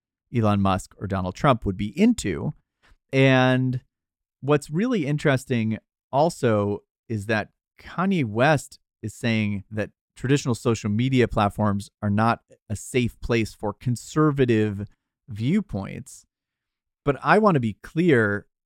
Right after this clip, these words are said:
like, <laughs> his viewpoints are not conservative. They're anti-Semitic and deranged. And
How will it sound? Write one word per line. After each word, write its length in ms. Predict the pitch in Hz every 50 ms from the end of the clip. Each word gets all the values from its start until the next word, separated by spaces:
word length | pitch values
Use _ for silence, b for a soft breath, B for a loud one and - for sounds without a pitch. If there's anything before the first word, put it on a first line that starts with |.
| _ _ _ _ _ _ _ _ _ _
like, 340 | - 110 101 95 - - - _ _ _ _ _ _ _
<laughs> 400 | - 110 - - - - - -
his 200 | 135 139 156 147
viewpoints 500 | 131 143 180 202 175 175 156 139 120 - - -
are 120 | 110 113
not 340 | 110 113 131 143 139 98 - _ _ _ _ _ _ _ _ _
conservative. 1000 | - 117 107 98 - - - 139 156 185 185 156 123 104 98 87 95 101 101 101
They're 280 | 113 107 104 104 - - -
anti-Semitic 1040 | 113 117 123 127 143 123 110 104 - - 101 98 104 110 117 123 104 90 - _ _ _ _ _ _ _ _ _ _ _ _ -
and 580 | 113 110 104 101 104 98 98 98 104 - - - _ _ - 107
deranged. 800 | - 104 98 90 92 107 143 170 147 - - - - - - - _ _ _ _ _ _ _ -
And 640 | 117 113 110 107 104 98 101 98 98 98 101 98